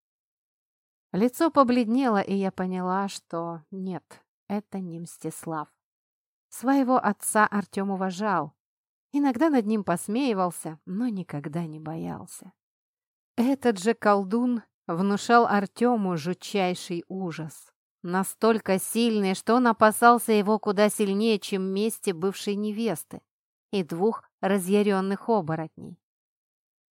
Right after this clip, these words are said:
Но твой отец и весь Большой Совет уже на его стороне, не так ли? Вы успешно захватили Москву и теперь протягиваете свои щупальца –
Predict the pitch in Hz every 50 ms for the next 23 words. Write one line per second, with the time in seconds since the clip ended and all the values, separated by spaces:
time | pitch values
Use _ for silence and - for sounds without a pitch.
0 | _ _ _ _ _ _ _ _ _ 214 202 208 214 - - 226 277 285 247 214
1 | - - - 180 185 208 - - - - _ 214 185 156 147 170 180 185 - 165
2 | 160 170 170 160 - - 185 185 - - 190 180 175 180 196 202 - - _ 196
3 | 185 160 190 190 196 196 190 185 190 185 196 185 - - 196 185 190 190 196 190
4 | 175 160 170 170 185 - - 254 - - 170 160 175 - _ _ _ _ _ _
5 | _ _ _ _ _ _ _ _ _ _ _ _ _ _ _ _ 220 208 247 302
6 | 302 285 - - - 269 294 277 - 254 226 190 220 214 - 214 214 208 - -
7 | 240 233 226 202 190 190 185 - - - 190 180 180 262 294 - 269 247 - 208
8 | 190 - 196 214 247 247 - - 196 185 - - 202 214 214 190 202 185 185 185
9 | 180 175 - 170 170 - - 160 170 165 160 - - - 202 208 - 233 220 220
10 | - - - 233 233 233